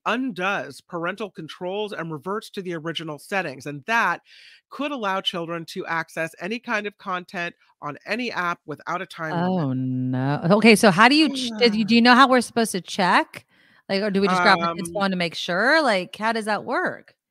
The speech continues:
Speaker 1: I think you go into, back into the controls and see if the controls that you set are the ones that are still in there. Because if it reverted back to the factory settings, then you'll see that right away, right?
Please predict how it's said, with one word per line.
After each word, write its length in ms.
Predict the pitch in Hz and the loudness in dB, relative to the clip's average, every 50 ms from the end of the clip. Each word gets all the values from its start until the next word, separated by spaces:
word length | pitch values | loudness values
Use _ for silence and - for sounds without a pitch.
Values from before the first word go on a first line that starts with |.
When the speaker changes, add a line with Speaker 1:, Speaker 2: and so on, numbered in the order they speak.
| _ _ - | _ _ -6
Speaker 1:
I 100 | - 202 | -6 -6
think 320 | 196 - - 202 202 - - | -6 -4 -6 -8 -8 -8 -8
you 140 | 208 208 175 | -8 -8 -6
go 520 | - 202 190 185 185 185 185 185 185 185 - | -2 0 0 2 2 0 0 -2 -4 -6 -8
into, 640 | - 185 185 185 185 - - - - 208 190 180 156 | -8 -8 -8 -8 -8 -10 -12 -12 -10 -8 -10 -8 -4
back 260 | 160 165 156 165 - | -2 -2 -2 -2 -4
into 160 | 180 175 175 | -8 -8 -8
the 80 | 180 - | -10 -10
controls 480 | - 170 147 - 196 214 247 247 - 165 | -12 -12 -12 -8 -8 -6 -6 -8 -8 -10
and 100 | 151 143 | -12 -14
see 200 | - - 190 185 | -12 -12 -10 -10
if 120 | 175 _ | -10 _
the 100 | - 143 _ _ _ _ | -12 -16 _ _ _ _
controls 460 | - 127 151 - - 185 180 175 160 | -16 -14 -14 -10 -8 -8 -8 -8 -10
that 100 | - 147 | -12 -16
you 180 | 175 160 170 175 | -14 -14 -14 -14
set 340 | - - - 190 196 233 247 - | -14 -10 -4 -2 -2 -2 -2 -4
are 100 | - 165 | -10 -8
the 80 | 151 156 | -8 -8
ones 240 | 156 170 170 170 156 | -8 -8 -8 -8 -8
that 120 | 175 165 | -10 -10
are 60 | 160 156 | -10 -10
still 300 | - - - 202 175 165 | -12 -10 -8 -6 -6 -6
in 120 | 175 226 | -6 -6
there. 260 | 254 180 - - - _ _ _ - - - - _ - | -8 -8 -10 -12 -16 _ _ _ -20 -20 -20 -20 _ -14
Because 280 | 175 147 196 185 165 | -6 -4 -4 -4 -4
if 100 | 185 170 | -4 -6
it 100 | 190 165 | -6 -4
reverted 480 | 170 170 160 143 180 202 208 202 180 160 | -4 -6 -6 -4 -4 -4 -2 -2 -4 -4
back 240 | 156 160 160 165 - | -2 -4 -4 -4 -6
to 120 | - 170 | -10 -10
the 100 | 156 156 | -10 -8
factory 460 | - - 170 165 160 - 160 156 151 139 | -4 -2 -2 -2 -2 -4 -10 -10 -10 -10
settings, 540 | - - 214 220 208 180 160 156 151 131 | -6 -2 -2 -2 -2 -4 -6 -8 -10 -8
then 180 | 143 165 160 151 | -8 -8 -6 -6
you'll 140 | 143 151 143 | -6 -8 -8
see 240 | - - - 180 160 | -8 -10 -10 -8 -6
that 180 | 151 131 - | -6 -6 -6
right 160 | - 139 139 139 | -8 -10 -10 -8
away, 280 | 131 156 170 156 120 | -8 -6 -6 -6 -6
right? 300 | 113 123 127 131 143 - | -8 -10 -10 -10 -12 -12